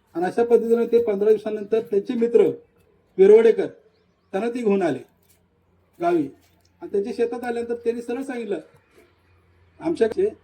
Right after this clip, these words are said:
आणि जे त्यांना मित्र घेऊन आले ते, त्यांच्या शेतात गेल्यानंतर त्यांनी सांगितलं की, "शिक्षण पूर्ण खर्च मी करणार." अशा पद्धतीने एक आधार मिळाला. आणि त्यानंतर बारावीला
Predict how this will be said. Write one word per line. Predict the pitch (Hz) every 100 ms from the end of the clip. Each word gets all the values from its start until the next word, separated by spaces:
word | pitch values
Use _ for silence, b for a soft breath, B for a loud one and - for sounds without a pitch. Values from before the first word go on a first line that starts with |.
| -
आणि | 262
जे | 196 226
त्यांना | 233 - 220
मित्र | 226 214 240
घेऊन | 220 233
आले | 226 247
ते, | 262 - _ - - _ _ _ _ _ _ _ _ _ -
त्यांच्या | 196 240
शेतात | 247 240 240
गेल्यानंतर | 233 233 226 214
त्यांनी | 226 220 208
सांगितलं | 214 202 208 214
की, | 226
"शिक्षण | 202 - 202
पूर्ण | 202 202 202 254 - 185
खर्च | 180 -
मी | 175
करणार." | 139 123 - - - _ _ _ _ _ _ _ _ -
अशा | 165 233
पद्धतीने | 233 233 233
एक | 233 -
आधार | - 175 202 247
मिळाला. | 226 175 139 - - _ _ _ _ _ _
आणि | 170 214
त्यानंतर | 214 220 226 247 233
बारावीला | 202 196 208 233